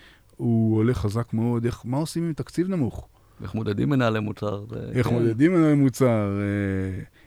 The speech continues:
Speaker 1: איך נכנסים לתחומים חדשים? כ-,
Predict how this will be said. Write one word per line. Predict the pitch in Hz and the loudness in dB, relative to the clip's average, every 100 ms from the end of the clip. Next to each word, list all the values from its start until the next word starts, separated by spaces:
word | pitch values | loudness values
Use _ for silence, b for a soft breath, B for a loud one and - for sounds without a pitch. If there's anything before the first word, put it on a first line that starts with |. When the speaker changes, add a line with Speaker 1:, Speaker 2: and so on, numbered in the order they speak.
| b | b
Speaker 1:
איך | 117 156 | -4 -2
נכנסים | 127 - 139 | -2 -2 -2
לתחומים | 101 - 104 107 107 160 | -2 -4 -2 0 0 0
חדשים? | - 185 170 156 165 151 131 113 - b b b | -2 -4 -2 -4 -4 -2 -2 -4 -8 b b b
כ-, | - | -10